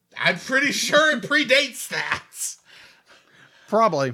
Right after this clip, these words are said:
Speaker 1: And I'm sure if we got a third one, we would get Condiment King, but we didn't get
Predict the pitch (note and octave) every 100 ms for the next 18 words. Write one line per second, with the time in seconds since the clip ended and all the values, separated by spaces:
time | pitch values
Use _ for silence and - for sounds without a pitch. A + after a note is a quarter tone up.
0 | A#2+ F3+ A#3+ - D4 D4+ - B3+ B3+ D4+
1 | B3 G3+ E3+ D3+ C#3+ C#3+ D#3+ G#3 G#3+ G3+
2 | G#3 - D#3 B2 A#2+ A#2+ A#2+ - A#2 D#3+
3 | F#3 C3+ D#3+ G#3 D4 C#4 C#4